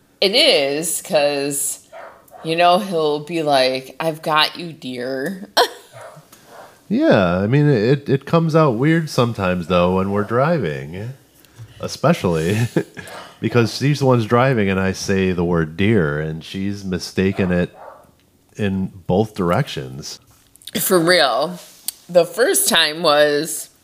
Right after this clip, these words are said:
Speaker 1: we were driving out of a parking lot, and I believe Jack said, "I have you, dear."
Speaker 2: Yes,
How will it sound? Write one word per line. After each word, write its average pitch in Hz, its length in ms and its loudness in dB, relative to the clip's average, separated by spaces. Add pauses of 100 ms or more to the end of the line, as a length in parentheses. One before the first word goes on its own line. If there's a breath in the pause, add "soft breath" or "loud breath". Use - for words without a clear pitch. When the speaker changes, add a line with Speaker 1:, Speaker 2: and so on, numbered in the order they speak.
(880)
Speaker 1:
we 170 120 0
were 165 100 4
driving 175 420 2
out 185 160 2
of 156 120 -6
a 156 60 -4
parking 220 560 -4
lot, 127 420 -4 (1400 soft breath)
and 180 120 0
I 175 140 4
believe 233 880 -2
Jack 190 380 -2
said, 180 520 4
"I 175 160 -8
have 160 380 -2
you, 156 160 -2
dear." 131 680 -8 (1040)
Speaker 2:
Yes, - 520 0